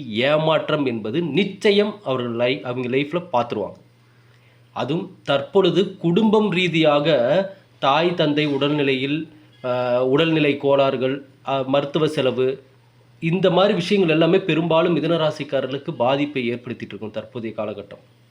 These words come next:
சரிங்களா? குறிப்பா அப்பா அம்மாவுடைய உடல்நிலையில ஏதாவது ப்ராப்ளம்னா உடனே நீங்க அதை கூட்டிட்டு போய் ஹாஸ்பிட்டல்ல பார்த்து சரி செய்ய வேண்டிய ஒரு காலமா இது இருக்கு. சரிங்க,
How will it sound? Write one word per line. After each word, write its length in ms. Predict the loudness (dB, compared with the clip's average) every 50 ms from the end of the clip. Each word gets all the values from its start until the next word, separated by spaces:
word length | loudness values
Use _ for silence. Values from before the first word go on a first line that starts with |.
| _ _
சரிங்களா? 440 | -10 -8 -6 -2 0 0 0 0 -2 -6 -18 -20 -20 _ _ -2
குறிப்பா 420 | 0 2 2 2 0 0 0 0 0 0 -4 -4
அப்பா 380 | -6 -6 -6 -4 -4 -2 0 0 2
அம்மாவுடைய 400 | 2 2 2 2 2 2 0 -2
உடல்நிலையில 500 | -2 -2 -2 0 0 0 0 0 0 0
ஏதாவது 340 | 0 2 2 0 0 -2 -4 0
ப்ராப்ளம்னா 600 | 2 2 2 2 2 0 0 0 0 0 0 -2
உடனே 640 | -6 -4 0 0 2 4 4 2 4 4 4 4 4 2
நீங்க 280 | 2 2 4 4 4
அதை 220 | 4 4 2 -2 -6
கூட்டிட்டு 340 | -8 -8 -8 -8 -8 -8 -6
போய் 120 | -4 -2
ஹாஸ்பிட்டல்ல 480 | -2 -2 -4 -6 -14 -16 -14 -12 -12 -10 -8
பார்த்து 260 | -8 -8 -8 -10 -12
சரி 240 | -10 -8 -8 -6 -8
செய்ய 300 | -8 -8 -10 -8 -8 -8
வேண்டிய 260 | -6 -6 -6 -4 -4 -4
ஒரு 140 | -4 -4 -4
காலமா 380 | -4 -2 0 0 0 -2 -2 -4
இது 160 | -6 -6 -8
இருக்கு. 300 | -10 -12 -12 _ -20 -20 _ _ _ _ _ _ _ _ _ _ _ -20 _ _ _ _ _ -20 -20 -20 -20 -20 -20 -20 _ _ -2 2
சரிங்க, 500 | 4 4 4 4 2 0 0 -2 -4